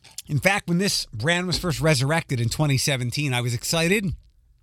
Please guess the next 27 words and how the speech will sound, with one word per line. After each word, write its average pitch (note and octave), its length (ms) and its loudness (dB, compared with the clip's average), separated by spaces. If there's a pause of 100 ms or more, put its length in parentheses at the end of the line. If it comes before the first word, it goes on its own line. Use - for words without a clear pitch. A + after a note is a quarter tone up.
(680)
for C3+ 60 -10
the C#3+ 80 2
first D#3 200 4
new F3+ 200 6
version C#3+ 360 2
of C3 100 4
this C#3+ 180 4
in G#2+ 180 6
many D#3 180 6
years. G2 480 -2 (720)
And C#4+ 140 4
it C#4 60 -4
was C#4+ 140 0
a C#4 60 4
letdown. C#3 500 0 (140)
It A3+ 120 2
was D3 220 4
very D3+ 420 4
clunky. G#2+ 540 2 (1200)
Um, A2+ 300 2
and D3 80 0
I D#3 40 6
was D#3 100 6
disappointed F#3 600 6
because D#3 340 2
the C3 80 4
showrunner D#3 880 4